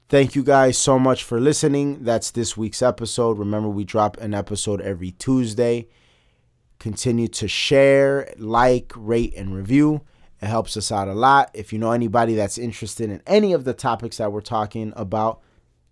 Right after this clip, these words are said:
send them the link. Send them the episode. Tell them to check out Hanging with Apes. We're on all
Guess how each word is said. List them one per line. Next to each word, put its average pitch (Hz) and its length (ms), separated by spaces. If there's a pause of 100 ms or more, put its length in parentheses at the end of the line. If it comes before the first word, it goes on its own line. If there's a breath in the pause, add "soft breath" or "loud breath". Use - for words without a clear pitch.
(140)
send 151 280
them 156 120
the 165 80
link. 170 420
Send 120 260
them 123 120
the 120 100
episode. 120 580 (500)
Tell 110 180
them 104 140
to 90 60
check 107 240
out 98 140
Hanging 104 240
with 92 180
Apes. 110 280
We're 101 100
on 92 160 (120)
all 107 420